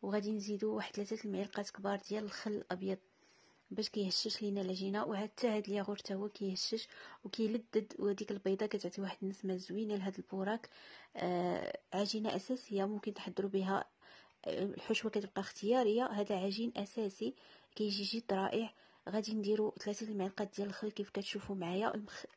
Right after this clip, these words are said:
الخل العادي او الخل الابيض اللي كان عندكم. غادي، آه، نخلطوا هاد الشيء كامل، آه، بالطراب اليدوي، هي كيذوب لينا ديك البيضه مع الياغورت،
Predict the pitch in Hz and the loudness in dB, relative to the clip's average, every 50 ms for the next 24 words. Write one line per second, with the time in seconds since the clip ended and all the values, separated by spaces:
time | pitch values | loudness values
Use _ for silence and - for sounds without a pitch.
0 | _ - - - - 302 277 247 196 185 185 208 214 202 202 202 214 - - 196 | _ -12 -6 -4 -2 0 2 2 2 4 4 4 2 2 2 2 2 2 2 2
1 | 202 208 - - - 226 220 - - 180 185 185 202 214 - 190 196 233 247 - | 0 -4 -4 0 2 2 2 2 2 0 0 2 0 0 0 -2 -2 -2 -2 0
2 | 226 208 185 170 175 - - - 233 247 - _ _ - - _ _ _ _ _ | 0 0 0 -2 -4 -2 0 0 0 0 0 _ _ -20 -20 _ _ _ _ _
3 | _ _ _ _ _ _ _ _ _ _ _ _ _ _ _ _ - - - - | _ _ _ _ _ _ _ _ _ _ _ _ _ _ _ _ -20 -20 -18 -16
4 | - - - - - - - - - - - 233 233 233 240 240 - - 202 208 | -14 -14 -12 -12 -14 -14 -10 -6 0 4 6 6 6 6 4 4 4 4 6 6
5 | 202 196 196 196 214 226 - - 233 233 226 - - 220 202 202 202 - - - | 6 6 6 4 4 2 0 0 0 0 2 2 2 4 4 4 2 2 0 0
6 | 208 202 - 226 220 220 220 220 233 - - 208 190 - - - _ _ - 214 | 0 2 2 2 2 2 0 0 0 -2 -2 -4 -4 -6 -12 -20 _ _ 2 4
7 | 208 208 208 214 208 - - 202 202 208 208 202 202 190 190 202 233 262 - - | 6 6 6 4 4 0 -2 0 4 4 4 6 6 4 6 4 4 2 0 -6
8 | - - - - - 208 226 254 - - - - 240 220 202 202 - 220 202 208 | -18 -20 -12 -4 0 4 4 4 4 2 2 2 4 4 4 4 0 0 0 2
9 | 202 208 202 202 190 214 - - 208 196 - 196 196 196 208 208 208 190 180 190 | 2 2 2 2 2 0 -2 -2 -2 0 2 2 2 4 2 2 2 2 2 2
10 | 190 196 190 185 185 190 240 302 302 - - | 4 4 4 4 4 4 4 4 2 0 -6